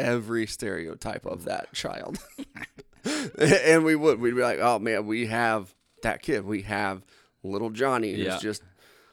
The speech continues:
Speaker 1: a little rambunctious." I liked him. He's, he was a nice kid.
Speaker 2: Mm-hmm.
Speaker 1: Would not shut up <laughs> at all.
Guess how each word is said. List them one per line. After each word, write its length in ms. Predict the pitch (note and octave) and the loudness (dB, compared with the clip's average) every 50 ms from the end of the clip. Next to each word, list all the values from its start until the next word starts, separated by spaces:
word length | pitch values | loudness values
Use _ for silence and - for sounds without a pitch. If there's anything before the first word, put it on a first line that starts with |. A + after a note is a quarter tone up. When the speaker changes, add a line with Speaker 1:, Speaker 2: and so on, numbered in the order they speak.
| _ _ - | _ _ -8
Speaker 1:
a 40 | F2+ | -4
little 200 | G2 G2 G#2+ G2+ | -2 -2 0 2
rambunctious." 760 | A2+ A#2 A#2 A#2 A2+ G#2+ A2 B2+ A2+ - - - - - - | 2 2 2 2 2 2 2 0 0 -2 -6 -10 -10 -4 2
I 120 | - - F3+ | 4 4 4
liked 360 | C#3 A#2+ B2 B2+ A#2+ - - | 6 6 4 4 4 2 -6
him. 160 | - - - - _ _ | -12 -14 -16 -20 _ _
He's, 240 | - C#3+ C#3+ B2+ - - | 0 0 2 0 -2 -6
he 100 | A#2+ B2 | -4 -4
was 140 | B2 A#2 A2+ | -2 -2 0
a 40 | |
nice 260 | A2+ G2+ G2+ A2 - - | 0 0 0 0 -4 -6
kid. 300 | - - A2+ - - _ | -6 -6 -6 -6 -6 _
Speaker 2:
Mm-hmm. 280 | - G#2 G2 G2 F2+ F2+ F2+ - _ _ _ _ _ _ _ _ _ _ - | -10 -8 -8 -8 -8 -10 -12 -14 _ _ _ _ _ _ _ _ _ _ -18
Speaker 1:
Would 260 | C3+ - G#2+ - - | -10 -6 -4 -4 -2
not 220 | G2+ F#2 D2 - | -2 -4 -4 -6
shut 240 | - - - - - | -8 -8 -8 -8 -10
up 160 | - - - _ _ _ _ _ - - - C#3+ - | -10 -14 -16 _ _ _ _ _ -14 -12 -12 -12 -12
<laughs> 480 | - - - _ - - - _ _ _ | -16 -20 -20 _ -20 -20 -20 _ _ _
at 180 | - A#2+ E2+ - | -4 -4 -2 -2
all. 280 | - B1 - B2+ D3+ | -4 -6 -6 -8 -12